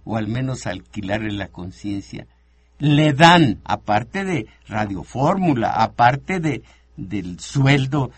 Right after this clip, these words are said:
como servidor de una radiodifusora y de la tele, le da el gobierno, con el dinero del Estado,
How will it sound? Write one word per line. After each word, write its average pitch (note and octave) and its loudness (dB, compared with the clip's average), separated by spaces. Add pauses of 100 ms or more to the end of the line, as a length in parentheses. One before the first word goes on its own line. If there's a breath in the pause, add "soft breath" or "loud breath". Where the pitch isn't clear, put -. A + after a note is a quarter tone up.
(220 loud breath)
como G2 -4
servidor A2 -4 (220 soft breath)
de G2+ -6
una G#2+ -4 (180)
radiodifusora G#2+ -8
y G2+ -4
de F2+ -8
la E2 -12
tele, B2 -4 (960)
le A2+ -2
da B2 -4 (420)
el A2+ -6
gobierno, G#2+ -4 (580)
con A#2+ -2
el G#2+ -4
dinero A2+ -4
del A2+ -6
Estado, G2+ -6